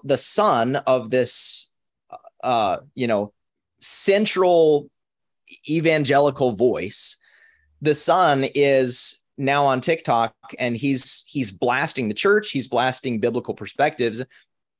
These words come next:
And I've noticed over the past month, there have been two articles that have come out on Desiring God that give cr-,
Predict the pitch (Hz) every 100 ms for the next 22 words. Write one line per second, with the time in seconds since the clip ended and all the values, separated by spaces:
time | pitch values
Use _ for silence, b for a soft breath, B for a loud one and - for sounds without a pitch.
0 | _ _ - - 170 165 156 - _ _
1 | _ _ _ - 170 170 160 185 240 127
2 | 117 - - - _ - 160 175 180 165
3 | - - 190 196 - 143 147 170 214 101
4 | 117 - _ _ _ _ _ - 151 185
5 | 185 156 160 147 139 - 226 254 - 185
6 | 202 - 170 139 - 139 139 - 160 151
7 | 143 139 131 123 131 139 127 110 165 156
8 | 127 113 - 139 147 - - -